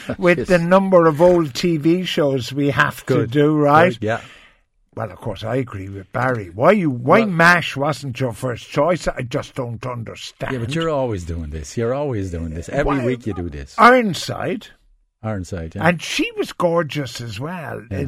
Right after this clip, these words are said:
Speaker 2: your
Speaker 1: Eve.
Speaker 2: one and only.
Speaker 1: Eve.
Speaker 2: It was Eve, was it?
Speaker 1: Yeah.
Speaker 2: Yeah. Family Ties. That's the one with Winkler, is it?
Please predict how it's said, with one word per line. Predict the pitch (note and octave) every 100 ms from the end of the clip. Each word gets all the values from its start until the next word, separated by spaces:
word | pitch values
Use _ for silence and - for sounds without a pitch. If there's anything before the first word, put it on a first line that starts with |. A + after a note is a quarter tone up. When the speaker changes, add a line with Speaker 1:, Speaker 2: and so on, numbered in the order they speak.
| C3
Speaker 2:
your | B2 D3 C#3
Speaker 1:
Eve. |
Speaker 2:
one | C#3+ F#3+ F#3
and | D#3+
only. | D3+ C3 B2
Speaker 1:
Eve. | G#2 E2 D2+
Speaker 2:
It | D#3+
was | D#3
Eve, | F#3+ G3+ C4+ F3
was | E3 G#3
it? | D4+
Speaker 1:
Yeah. | G3+ E3+
Speaker 2:
Yeah. | D3 E3 A3+ _ _ _ _ _
Family | - D3+ D3 D3 C#3 C3
Ties. | B2 - D3+ C3+ A#2
That's | - C4+ -
the | G4+
one | F4+ F#3+
with | D3
Winkler, | C3 F#3 B3 D3 A2
is | G#2+ D3+
it? | B3